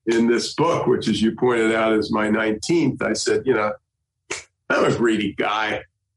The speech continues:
I'd love to have the royalty. I'd love to have you go out and buy all nineteen of my books. I would cash the royalties check. But here's the dirty little secret. They all say exactly the same thing."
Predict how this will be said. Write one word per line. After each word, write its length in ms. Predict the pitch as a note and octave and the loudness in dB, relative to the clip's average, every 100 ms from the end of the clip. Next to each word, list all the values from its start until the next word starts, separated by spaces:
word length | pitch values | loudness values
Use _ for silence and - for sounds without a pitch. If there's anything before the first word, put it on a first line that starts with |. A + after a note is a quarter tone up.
| - | -6
I'd 140 | C#3+ | -2
love 320 | B2+ A#2+ A#2+ - | 2 2 2 0
to 60 | A2 | 0
have 220 | A2 G#2 | 0 2
the 80 | G2+ | 2
royalty. 580 | A2 A2+ A2+ A2+ A2 | 2 2 0 0 0
I'd 200 | A2 G#2+ | 0 0
love 300 | A#2+ C#3 C#3 | 2 2 2
to 60 | B2 | 2
have 180 | A2 G#2+ | 0 0
you 100 | G#2 | 0
go 180 | A#2 A2+ | 2 4
out 200 | A2 A#2 | 2 2
and 120 | G#2 | 0
buy 220 | G#2+ G#2+ | 0 0
all 240 | A2 A#2 A#2 | 2 2 2
nineteen 460 | A2 A2 G#2+ A2+ | -2 -2 -2 0
of 60 | A2+ | 0
my 180 | G#2+ A2 | -2 -2
books. 420 | A2 A2+ - - | -4 -4 -6 -6
I 120 | G#2 A#2 | -2 2
would 240 | A#2+ G#2+ | 2 0
cash 380 | - B2 A#2+ - | -2 -2 -2 -2
the 80 | A#2 | 0
royalties 680 | A#2 A2+ A#2 A2 A2 G#2+ - | 2 2 2 2 0 0 0
check. 340 | A2 A2 A2 - _ _ _ _ | 0 0 -4 -12 _ _ _ _
But 120 | A2 | 0
here's 260 | A#2+ D3 C3+ | 2 2 0
the 60 | |
dirty 280 | A#2 B2+ B2+ | 2 2 4
little 220 | A#2+ A2+ | 4 2
secret. 560 | A2 - A#2 A2+ G2+ - _ | 2 2 0 0 -2 -4 _
They 120 | A2+ | 0
all 160 | A2 A2 | 2 2
say 260 | - G#2+ | 0 0
exactly 420 | G#2+ G#2+ G#2 G#2 G2 | 0 -2 -2 0 0
the 80 | |
same 280 | F#2 F#2+ F#2+ | 0 0 0
thing." 240 | F2+ F2+ | 0 -4